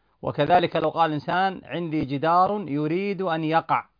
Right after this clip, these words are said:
لم يفهم منه مقتضى الإرادة، وإنما يفهم يريد أن يقع أي مال لكي يقع.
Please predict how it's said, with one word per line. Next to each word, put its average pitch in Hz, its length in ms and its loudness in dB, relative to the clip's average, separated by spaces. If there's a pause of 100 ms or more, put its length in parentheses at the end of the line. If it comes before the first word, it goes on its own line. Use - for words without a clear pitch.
(760)
لم 220 220 0
يفهم 202 280 0
منه 196 240 -2
مقتضى 165 400 -2
الإرادة، 135 640 2 (880)
وإنما 147 640 0
يفهم 147 680 -4
يريد 151 420 0
أن 147 140 0
يقع 160 480 0
أي 247 380 -4
مال 151 680 0
لكي 143 440 -4
يقع. 147 360 0